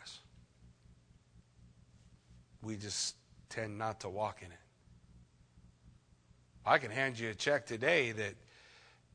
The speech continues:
had five hundred thousand dollars written on the front and you walk around with it and think you're a rich man, but until you take it to the bank and some crazy person cashes it for you, you don't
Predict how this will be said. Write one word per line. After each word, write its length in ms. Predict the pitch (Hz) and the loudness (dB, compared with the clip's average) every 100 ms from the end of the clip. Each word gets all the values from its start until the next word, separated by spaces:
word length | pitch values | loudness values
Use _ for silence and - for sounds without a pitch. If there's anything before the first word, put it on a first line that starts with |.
| - - | -14 0
had 380 | 127 135 98 | 4 4 2
five 580 | 95 - - - 147 160 | -8 -14 -8 8 10 10
hundred 280 | 160 165 139 | 8 4 6
thousand 480 | 160 170 147 160 156 | 8 8 4 -2 10
dollars 420 | 165 175 165 143 | 12 12 10 6
written 240 | 175 165 | 4 6
on 140 | 160 160 | 6 6
the 60 | |
front 240 | 127 180 190 | 6 6 8
and 120 | 143 | 4
you 140 | 170 | 2
walk 300 | 151 151 156 | 8 8 8
around 260 | 147 151 165 | 6 6 6
with 120 | 170 | 4
it 100 | 156 | 2
and 160 | 131 123 | 0 0
think 220 | 160 151 | 0 2
you're 120 | 156 | 4
a 40 | 151 | 4
rich 240 | 160 139 | 4 4
man, 260 | 165 190 139 | 4 4 4
but 100 | 117 | -2
until 200 | - 151 | -2 0
you 220 | 147 127 107 | 0 -4 -4
take 200 | - 147 | 0 0
it 100 | 135 | 0
to 100 | 135 | -2
the 60 | 123 | -2
bank 360 | 123 143 139 - | 2 2 2 -6
and 140 | 107 98 - - - - - | -10 -12 -20 -20 -20 -20 -16
some 360 | - - 131 120 | -6 0 0 -2
crazy 340 | - 131 113 | 0 0 0
person 360 | 104 127 110 98 | -2 -2 -2 -2
cashes 420 | - 175 156 104 | 4 4 4 -4
it 120 | 95 | -8
for 220 | 95 104 101 | -6 -4 -2
you, 140 | 98 | -2
you 260 | 98 101 143 | -4 -4 -4
don't 240 | - | -4